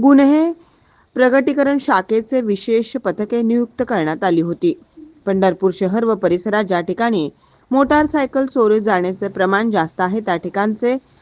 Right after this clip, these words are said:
घटनास्थळ निरीक्षण करून व त्यावर बारकाईने लक्ष ठेवून गोपनीय बातमीदार यांच्या मार्फतीनं मोटारसायकली चोरीबाबतची माहिती काढण्याचं काम सुरू असताना पंढरपूर शहरामध्ये बाहेर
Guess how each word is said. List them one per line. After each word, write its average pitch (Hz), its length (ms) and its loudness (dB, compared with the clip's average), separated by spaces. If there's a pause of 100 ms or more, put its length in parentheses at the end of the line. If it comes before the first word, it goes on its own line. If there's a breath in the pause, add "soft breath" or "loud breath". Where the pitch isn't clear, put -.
(360 soft breath)
घटनास्थळ 277 720 2
निरीक्षण 262 580 0
करून 247 300 0
व 165 120 0
त्यावर 202 380 0
बारकाईने 202 640 0
लक्ष 170 240 -4
ठेवून 254 340 -2
गोपनीय 208 420 -2
बातमीदार 196 560 0
यांच्या 180 360 -4
मार्फतीनं 175 720 -4 (720 soft breath)
मोटारसायकली 262 840 2
चोरीबाबतची 190 800 0
माहिती 196 360 -4
काढण्याचं 196 680 -2
काम 170 260 -2
सुरू 175 260 -2
असताना 196 400 -4
पंढरपूर 175 580 -4
शहरामध्ये 208 640 0 (420 loud breath)
बाहेर 269 300 2